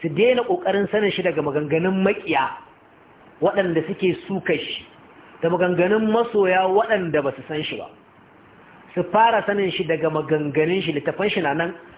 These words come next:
ammatuha matbu'a wa mutawaffira fil aswaq. Da haka daga nan za a iya sanin shi. Kamar yadda ainihin, wato, na faɗi tun ɗazu cewa su mutane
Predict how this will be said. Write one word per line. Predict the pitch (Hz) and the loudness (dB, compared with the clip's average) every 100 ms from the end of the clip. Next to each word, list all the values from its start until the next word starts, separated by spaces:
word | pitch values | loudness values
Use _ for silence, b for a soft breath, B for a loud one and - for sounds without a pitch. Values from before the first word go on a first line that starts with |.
| B B | B B
ammatuha | - 156 208 220 220 233 196 175 | -2 2 2 2 0 0 2 0
matbu'a | 180 160 143 151 - - - - - - - - | 0 -4 -4 -4 -4 -6 -16 -20 -20 -20 -20 -4
wa | - | 0
mutawaffira | 160 170 165 208 202 165 156 | 2 2 4 4 4 2 2
fil | 170 | -4
aswaq. | 147 - 139 - - _ _ _ _ _ _ - | -6 -4 -4 -4 -10 _ _ _ _ _ _ 0
Da | 170 | 2
haka | 180 151 | 2 0
daga | 147 147 | 0 0
nan | 165 175 | 0 0
za | 175 | 0
a | 156 | -2
iya | 143 | -6
sanin | 135 113 | -8 -12
shi. | - - - - - - - - - - - - - | -14 -16 -20 -20 -20 -20 -20 -20 -20 -20 -20 -20 -6
Kamar | 151 202 | -2 2
yadda | 233 196 208 208 208 - - _ _ _ _ - | 2 2 2 4 2 -4 -20 _ _ _ _ -4
ainihin, | 190 202 196 196 | -2 0 0 2
wato, | 196 170 - 151 | 2 2 0 -6
na | 147 | -4
faɗi | 170 175 160 151 - - | -4 -4 -6 -8 -12 -6
tun | 165 | -4
ɗazu | 180 139 127 - | -2 -4 -4 -4
cewa | 151 104 87 - - - - - - - - - - - - - - - - - - - - - - - - - | -2 -2 -8 -18 -20 -20 -20 -20 -20 -20 -20 -20 -20 -20 -20 -20 -20 -20 -20 -20 -18 -18 -18 -18 -16 -16 -16 -4
su | 214 | 2
mutane | 233 247 202 143 107 | 4 4 2 2 -6